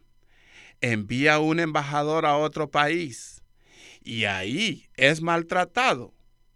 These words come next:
este maltrato no afecta solo al embajador, sino que también el país que representa.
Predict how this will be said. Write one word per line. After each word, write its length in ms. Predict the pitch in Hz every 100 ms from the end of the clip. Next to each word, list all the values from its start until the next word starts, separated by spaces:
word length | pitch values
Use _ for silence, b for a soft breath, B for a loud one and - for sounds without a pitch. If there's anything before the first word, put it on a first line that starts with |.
| _ _ _ _ _ _ -
este 420 | 180 175 - -
maltrato 680 | 233 220 160 - 143 160 165
no 260 | 143 135 151
afecta 640 | 151 127 - 151 147 -
solo 480 | 120 - 131 135 127
al 140 | 123 120
embajador, 840 | 113 107 - 110 104 123 160 127 _ _ _ _ B B B B B B
sino 360 | - 131 123
que 120 | 135 180
también 460 | 180 147 151 196
el 140 | 196 170
país 680 | - 127 113 143 269 320 -
que 160 | 202
representa. 1000 | 160 135 123 120 - 113 101 - _ _